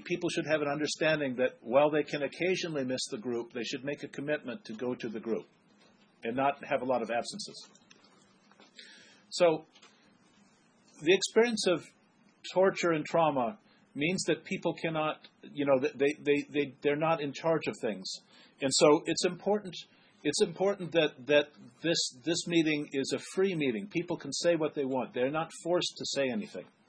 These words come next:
And usually a group will consist of up to eight people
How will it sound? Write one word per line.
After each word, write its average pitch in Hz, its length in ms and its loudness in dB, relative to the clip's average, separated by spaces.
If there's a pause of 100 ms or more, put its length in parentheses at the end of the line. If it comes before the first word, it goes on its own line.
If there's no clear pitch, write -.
(720)
And 151 180 0
usually 190 480 2
a 151 80 4
group 170 320 0
will 156 120 0
consist - 500 -4
of 131 200 2 (140)
up 165 200 2
to 175 100 0
eight 170 300 -2
people 143 460 -2